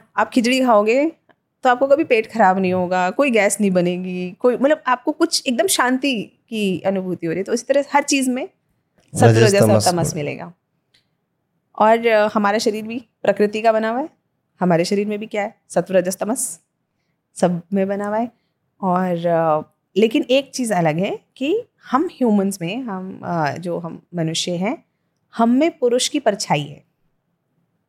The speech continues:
Speaker 1: जो ये पुरुष है, ये हमारे अंदर consciousness या चेतना डालते हैं, है ना, हमारे अंदर चेतना का कारण पुरुष है। तो यानी कि चेतना पुरुष की दी हुई है, बाकी हमारा शरीर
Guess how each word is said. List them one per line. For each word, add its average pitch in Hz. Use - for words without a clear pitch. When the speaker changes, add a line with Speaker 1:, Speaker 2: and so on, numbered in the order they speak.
Speaker 1:
जो 196
ये 226
पुरुष 247
है, 247
ये 254
हमारे 208
अंदर 208
consciousness 226
या 254
चेतना 180
डालते -
हैं, -
है 180
ना, 294
हमारे 220
अंदर 247
चेतना 240
का 233
कारण 202
पुरुष 156
है। -
तो 208
यानी 202
कि 277
चेतना 185
पुरुष 190
की 190
दी 175
हुई 175
है, 285
बाकी 196
हमारा 190
शरीर 196